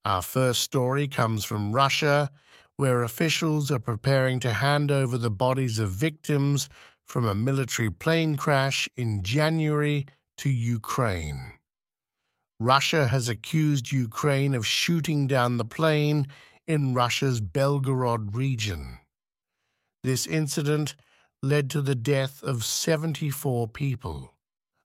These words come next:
Among the victims were sixty-five captured Ukrainian soldiers. They were supposed to be exchanged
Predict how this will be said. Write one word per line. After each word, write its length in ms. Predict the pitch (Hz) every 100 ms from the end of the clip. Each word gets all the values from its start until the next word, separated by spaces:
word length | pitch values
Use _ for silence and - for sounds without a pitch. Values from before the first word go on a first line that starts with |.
| -
Among 380 | 123 139 151 147
the 100 | 135
victims 640 | 151 139 165 156 156 139 - _ _
were 80 | 139
sixty-five 1120 | - - 175 - 180 143 - 151 139 139 139
captured 580 | - 143 135 - 139 123
Ukrainian 840 | 120 123 110 - 131 117 110 104 104
soldiers. 960 | - 151 139 120 87 85 71 64 - _ _ _ _ - - - _
They 140 | 127
were 80 | 117
supposed 560 | 110 127 - 143 139 -
to 100 | 123
be 200 | 120 110
exchanged 960 | 101 - - 165 143 131 135 139 -